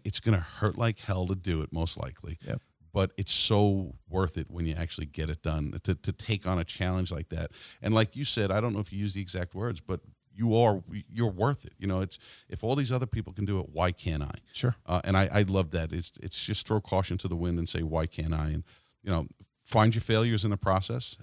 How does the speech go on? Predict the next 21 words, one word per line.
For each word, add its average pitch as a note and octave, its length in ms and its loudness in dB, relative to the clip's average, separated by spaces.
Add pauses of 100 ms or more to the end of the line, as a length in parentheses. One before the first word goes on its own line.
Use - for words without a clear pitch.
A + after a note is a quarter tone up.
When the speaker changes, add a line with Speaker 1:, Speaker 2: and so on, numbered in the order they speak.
Speaker 1:
and F#2+ 140 0
learn G#2 220 4
from F#2+ 240 0
them A2 120 0
because F#2+ 300 -4
they're F#2+ 160 2
the F#2 60 -4
greatest F2 380 -2
education E2 520 -4
we E2 100 -4
could D#2 140 -8
ever D#2 160 -4
get G2+ 260 -6
is, D#2 260 -8
is D#2 120 -8
the - 80 -10
failures D#2 340 -4
that - 140 -8
we D#2 100 -8
had. D2+ 160 -8 (680)
Um, G2 460 6